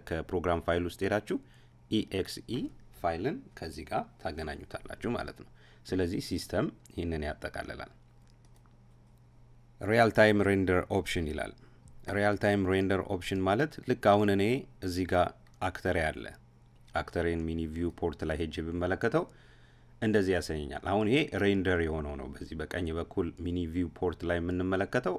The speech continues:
ሬንደር የሆነው ነው። እዚህ ኦልሬዲ ሶፍትዌራችን ውስጥ ያለ ነው። ይህንን አሁን ወደ ቪዲዮ ወይ ወደ ፎቶ ባወጣው የሚመስለው በቀኝ በኩል ያለነው ፕሪቪው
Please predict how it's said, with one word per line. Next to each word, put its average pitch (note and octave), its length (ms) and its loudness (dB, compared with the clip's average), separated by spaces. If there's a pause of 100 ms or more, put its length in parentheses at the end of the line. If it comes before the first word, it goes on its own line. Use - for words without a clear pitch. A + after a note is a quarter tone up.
ሬንደር F#2 380 2
የሆነው E2 380 -2
ነው። B2 140 0 (400)
እዚህ F#2+ 300 0 (100)
ኦልሬዲ E2+ 340 -2
ሶፍትዌራችን D#2+ 640 -4
ውስጥ C#2+ 180 -12
ያለ C#2+ 240 -6
ነው። - 120 -12 (520)
ይህንን A2+ 360 2
አሁን G2+ 260 4 (680)
ወደ F#2+ 260 0
ቪዲዮ F#2+ 380 2
ወይ F2 140 4
ወደ F2 200 4
ፎቶ G2 320 0
ባወጣው F2+ 420 2
የሚመስለው G2 600 0 (680)
በቀኝ F#2+ 380 -2
በኩል F2 280 -2
ያለነው F2 480 0 (300)
ፕሪቪው F2+ 440 2